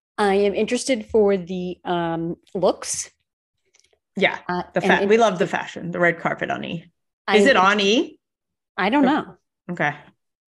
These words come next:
Speaker 1: I'm interested in, um, if they're gonna talk crap about the Golden Globes,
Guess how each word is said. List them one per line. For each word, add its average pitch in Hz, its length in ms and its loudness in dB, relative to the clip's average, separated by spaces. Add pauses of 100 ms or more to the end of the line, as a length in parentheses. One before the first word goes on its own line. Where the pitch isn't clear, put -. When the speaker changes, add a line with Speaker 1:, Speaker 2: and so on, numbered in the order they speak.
(360)
Speaker 1:
I'm 190 240 0
interested 208 720 -2
in, 180 520 -2 (140)
um, 170 580 -8 (640)
if - 160 -8
they're 190 140 0
gonna 175 300 -2
talk - 480 -6 (180)
crap - 460 -4 (100)
about 294 300 0
the 302 60 -8
Golden 302 240 0
Globes, 285 580 -2